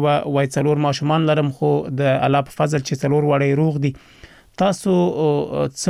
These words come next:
وایي، آیا په ماشومانو کې مې تر اوسه چې د هوا د سړېدو پیل دی، د سینه او بغل یا د والګي نښې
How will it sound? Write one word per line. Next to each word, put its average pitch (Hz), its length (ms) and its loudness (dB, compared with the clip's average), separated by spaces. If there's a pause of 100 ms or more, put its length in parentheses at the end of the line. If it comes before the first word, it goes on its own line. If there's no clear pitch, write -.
وایي، 165 260 2 (140)
آیا 139 440 2 (480)
په 143 80 2 (100)
ماشومانو 147 420 0
کې 143 160 -2
مې 139 140 0
تر 147 80 0
اوسه 151 340 0 (200)
چې 143 100 -2 (180)
د - 20 2 (140)
هوا 139 280 4
د 131 120 -4 (140)
سړېدو 131 300 2 (100)
پیل 160 260 2
دی، 147 100 2 (120)
د 135 180 4
سینه 135 140 -2
او 131 100 0
بغل 143 320 2
یا 143 120 4
د 131 180 -2
والګي 131 320 2
نښې 143 160 -2